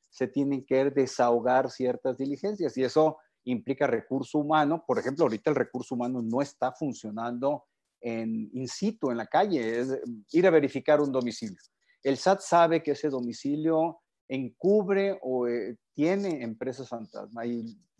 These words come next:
el domicilio es otro de los criterios de riesgo. Luego hay domicilios en donde aparecen empresas así que tienen identidad de socios, que ya están identificados como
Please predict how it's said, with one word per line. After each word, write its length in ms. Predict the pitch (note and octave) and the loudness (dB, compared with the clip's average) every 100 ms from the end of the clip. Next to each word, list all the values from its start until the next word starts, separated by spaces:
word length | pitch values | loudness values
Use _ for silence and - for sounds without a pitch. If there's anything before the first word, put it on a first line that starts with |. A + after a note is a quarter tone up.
| G2 | -6
el 100 | C3 | 0
domicilio 540 | C#3 C3+ A#2+ F3+ F3+ | 0 0 -2 -2 0
es 60 | D3 | 0
otro 180 | D3+ D#3 | -2 -2
de 80 | C#3+ | -2
los 140 | C3+ | -4
criterios 340 | B2+ D#3 D#3 | -6 -2 0
de 80 | E3 | 0
riesgo. 380 | F3+ A3 G#3 C3 | 0 0 0 -2
Luego 220 | B2+ C#3+ | 0 2
hay 140 | C#3+ C#3 - | 2 0 0
domicilios 520 | C3+ B2+ - D#3 C#3 | 0 0 0 0 0
en 120 | C3 | -4
donde 160 | B2 A2+ | -4 -4
aparecen 500 | B2 C3 C#3 C#3 C3 _ _ _ _ - | -2 -2 -2 -4 -6 _ _ _ _ -12
empresas 540 | A#2 C#3 C#3 - B2+ | -6 -2 -2 -2 -4
así 420 | A#2 C3 D3 B2 G#2 _ _ _ _ _ _ _ _ - | -2 0 0 0 -6 _ _ _ _ _ _ _ _ -8
que 100 | A#2+ | -4
tienen 380 | C3+ C#3 C#3 | -2 0 0
identidad 480 | B2 A#2 A#2 B2 C3+ | -2 -4 -4 0 2
de 120 | C3+ | 2
socios, 540 | B2 - D#3+ F3 D#3+ - | -2 0 2 2 -2 -6
que 120 | C3 | -2
ya 80 | C3 | -2
están 260 | B2+ B2+ B2+ | -2 -6 -4
identificados 720 | B2+ A#2 - C3+ C#3 C3+ - | -4 -6 -10 -8 -4 -4 -4
como 320 | B2+ B2 | -8 -8